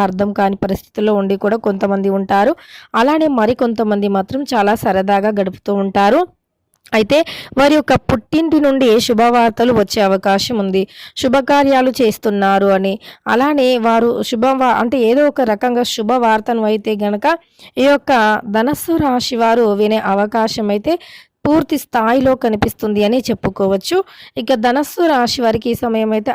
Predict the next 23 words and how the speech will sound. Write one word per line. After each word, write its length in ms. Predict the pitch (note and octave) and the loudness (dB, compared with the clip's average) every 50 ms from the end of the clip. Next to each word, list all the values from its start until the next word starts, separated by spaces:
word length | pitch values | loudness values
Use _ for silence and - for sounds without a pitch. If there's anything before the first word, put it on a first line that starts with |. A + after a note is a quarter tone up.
| - F#3 | -2 -2
అనుకూల 400 | F#3 G#3 G#3+ - B3+ A#3+ B3+ B3 - | -2 -2 -2 -2 0 0 0 0 -2
పరిస్థితులే 500 | - G#3 G#3 - - - G3 A3 G#3 G#3 G3+ | -2 -2 -2 -4 -6 -8 -6 -2 -2 0 0
అని 100 | G#3+ G#3 - | -2 -2 -4
చెప్పుకోవచ్చు. 560 | A3 G3+ - G#3 G3 G#3 G#3 G#3 G#3 - - C4+ B3+ A3+ | -8 -8 -8 -8 -4 -2 -2 -2 -2 -4 -6 -6 -4 -4
ముఖ్యంగా 440 | G#3+ G3+ - - C#4+ D4 D4 D4 C#4+ - | -4 -6 -6 -4 -4 -2 0 -2 -2 -2
చెప్పాలి 340 | A#3+ G#3+ - A3 G#3+ G#3+ G#3 G#3 | -6 -4 -2 -2 0 0 0 0
అంటే 180 | G#3 G#3 D4+ F4 F4 - - - - - _ - A3+ A#3 | 0 0 -2 -2 -4 -6 -14 -20 -20 -20 _ -2 -2 0
ఒక 100 | - D#4+ C#4+ - | 0 0 -2 -2
స్త్రీ 240 | - - C#4 D4 D4+ D#4 | -4 -2 0 2 2 2
వల్ల 340 | D4 C#4+ C4+ B3+ B3 B3+ B3+ | 2 2 2 2 2 0 0
మీ 140 | B3 A#3+ A3+ | 0 0 -2
యొక్క 180 | A3+ A3 - A#3 G3 F#3 G3+ | -2 0 -2 -4 -2 0 0
జాతకం 460 | F#3+ F#3+ G#3+ G#3 C#4+ C4+ - D4 C#4 C4+ C4 | 2 2 2 0 -2 -4 -2 -2 -2 0 0
మారబోతుంది. 760 | A#3 A3+ A3 G3+ G#3+ G#3+ G#3 G3 - G3+ G3+ F#3+ G3 G3+ G3+ G#3 - _ _ _ _ _ | 0 0 0 2 2 0 0 0 -2 -2 -2 0 0 0 -2 -2 -6 _ _ _ _ _
మీకు 320 | A#3 A#3 C#4 D#4+ D4+ - D#4+ | -2 0 2 2 2 2 0
ఇది 240 | C4+ A3+ G#3 G#3 C4 | 0 0 0 0 0
వరకు 360 | C4+ C#4 B3+ B3 A3 A3+ G3 G3 G3 G3+ G#3+ - _ _ _ _ G#3+ G#3+ A#3+ | 0 0 0 0 -2 0 0 0 0 -2 -4 -6 _ _ _ _ -2 0 0
ఎన్ని 240 | C4+ D4 D#4 E4 E4 C4+ - | 2 2 0 0 -2 -2 0
ప్రయత్నాలు 580 | B3+ A3+ A3 A3+ A3 - C4+ B3 A#3+ A#3+ B3 A3+ - | 0 2 2 0 -2 -2 -4 -4 -2 -2 -4 -2 -2
చేసినా 340 | A#3 A3 G#3+ - A3+ A3+ A#3 A#3 | -4 -4 -4 -4 -4 -4 -2 -2
రానటువంటి 640 | G#3+ G#3 F#3+ G3 G3 G#3 G3+ G#3+ G#3 G#3 G#3 G3+ A3+ | 0 0 0 0 0 -2 -4 -2 -4 -4 -2 -4 -4
శుభ 240 | - - G3 F#3 G3 | -4 -4 -2 -2 -2
ఫలితం, 440 | F#3 - G3 F#3+ F#3+ G3 G3+ G3+ G3+ | -2 -2 -4 -4 -4 -2 -2 -4 -4